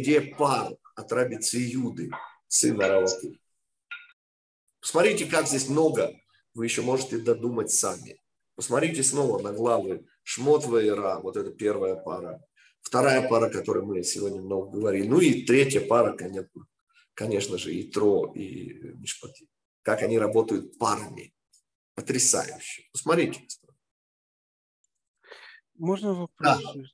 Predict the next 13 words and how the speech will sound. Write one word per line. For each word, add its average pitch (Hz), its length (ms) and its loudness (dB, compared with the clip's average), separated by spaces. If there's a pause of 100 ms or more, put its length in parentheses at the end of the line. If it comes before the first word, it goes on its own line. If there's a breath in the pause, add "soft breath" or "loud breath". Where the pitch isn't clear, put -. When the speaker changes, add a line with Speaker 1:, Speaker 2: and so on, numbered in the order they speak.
(480)
Speaker 1:
Да, 120 260 2
Speaker 2:
Э, - 160 -12
Speaker 1:
да. - 320 2
Speaker 2:
я 180 220 4
немножко 202 500 4
х-, - 160 -14
как 165 160 -8
бы 175 180 4
не 175 140 4
по - 160 -4
недельной 170 800 0
главе, 185 340 -2
а 156 240 0